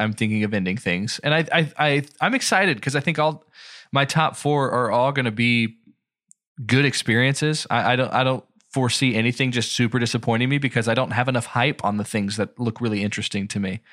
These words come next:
to be super let down by anything. But yeah, my number four is I'm Thinking of Ending Things.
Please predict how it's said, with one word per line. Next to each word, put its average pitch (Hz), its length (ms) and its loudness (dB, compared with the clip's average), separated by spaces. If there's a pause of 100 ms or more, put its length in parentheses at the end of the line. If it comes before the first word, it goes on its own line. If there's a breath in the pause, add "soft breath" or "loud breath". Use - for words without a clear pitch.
(300 loud breath)
to 147 80 4
be 127 120 6
super 123 460 2
let 104 220 2
down 107 320 2
by 98 100 0
anything. 101 380 -6
But 104 140 -6
yeah, 117 120 4
my 123 140 2
number 135 180 0
four 117 220 0
is 107 80 -2
I'm 104 120 0
Thinking 107 220 -2
of 104 80 -4
Ending 104 140 -2
Things. 98 380 -6